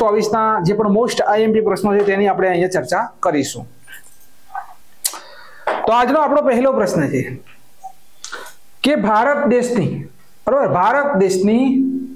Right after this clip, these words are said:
પ્રથમ submarine પર્યટન સુવિધા શરૂ કરવામાં આવેલી છે. બરાબર, ભારત દેશની પ્રથમ પર્યટન સબમરીન સુવિધા શરૂ કરવામાં આવેલી છે, જેની અંદર વિદ્યાર્થી મિત્રો આપણા ગુજરાતની અંદર જે દ્વારિકા છે, બરાબર,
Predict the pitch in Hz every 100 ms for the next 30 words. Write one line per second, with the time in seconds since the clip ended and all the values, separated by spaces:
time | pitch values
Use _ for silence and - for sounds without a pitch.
0 | - - - - - - - - - 240
1 | 240 254 254 139 - - - - 247 262
2 | 277 220 220 277 165 139 135 - - -
3 | - 214 226 269 277 269 - 202 220 254
4 | 247 226 226 202 185 180 180 147 143 139
5 | 135 151 - 240 269 180 190 254 220 240
6 | 226 190 170 165 202 269 - - - -
7 | - - - - - 233 254 285 277 277
8 | 311 277 285 - - - - - 254 262
9 | 277 233 254 285 285 277 - 214 208 214
10 | 269 240 233 226 214 202 202 202 240 226
11 | 220 233 262 262 247 214 247 240 247 226
12 | 247 240 254 240 170 175 226 233 240 240
13 | 247 247 196 156 180 226 226 233 226 180
14 | 220 208